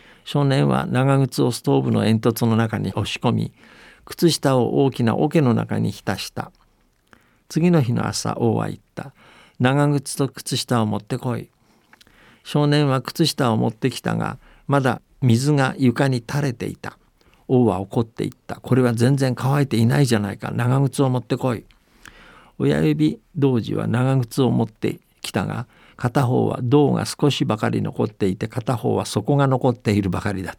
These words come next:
た。少年は言った。「これは乾いていますよ」。「なんだと、ぶん殴ってやるぞ」と王は言った。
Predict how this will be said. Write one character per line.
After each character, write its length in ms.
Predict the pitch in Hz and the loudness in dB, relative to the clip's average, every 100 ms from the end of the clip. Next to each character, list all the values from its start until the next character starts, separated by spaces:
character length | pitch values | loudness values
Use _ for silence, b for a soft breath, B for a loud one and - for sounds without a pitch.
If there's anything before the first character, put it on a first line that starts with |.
| - | -18
た。 140 | - - B B B B - | -20 -20 B B B B -12
少 240 | - 113 | -2 0
年 200 | 110 107 | 2 0
は 100 | 104 | -4
言 80 | 98 | -10
っ 20 | - _ | -16 _
た。 140 | - - B B B B B | -12 -12 B B B B B
「こ 140 | - 170 | 0 4
れ 80 | |
は 140 | 175 165 | 4 2
乾 220 | 156 151 | 2 0
い 40 | |
て 80 | 147 | 2
い 80 | 107 | 0
ま 140 | 101 | 0
す 160 | 107 - | -4 -6
よ」。 180 | - 156 _ _ _ _ - | -8 -10 _ _ _ _ -8
「な 220 | 92 110 | -2 0
ん 100 | 139 | 0
だ 140 | 107 | -2
と、 200 | 92 113 | -2 -4
ぶ 160 | 113 120 | 0 0
ん 140 | 143 | 2
殴 120 | 160 | 2
っ 40 | 170 | 2
て 140 | - | 2
や 100 | 135 | 0
る 80 | 113 | 0
ぞ」 240 | 110 113 113 | -2 -4 -6
と 100 | - | -4
王 180 | 110 101 | -2 -2
は 120 | 104 | -4
言 80 | - | -10
っ 40 | _ _ | _ _
た。 160 | - | -14